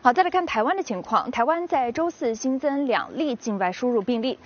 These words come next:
而本土案例则连续四天零增长。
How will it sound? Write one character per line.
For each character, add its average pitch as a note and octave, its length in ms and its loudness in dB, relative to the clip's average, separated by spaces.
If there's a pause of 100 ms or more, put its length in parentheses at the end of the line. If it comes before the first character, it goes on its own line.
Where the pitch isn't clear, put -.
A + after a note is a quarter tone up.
(120)
而 A#3+ 140 4
本 A#3 220 0
土 C4 140 0
案 A#3+ 220 2
例 A3 160 0
则 G3 140 0
连 F3 180 0
续 A3+ 160 -6
四 D#4+ 280 -2
天 F#3+ 320 -2
零 E3+ 180 -2
增 D#4 220 -2
长。 - 340 0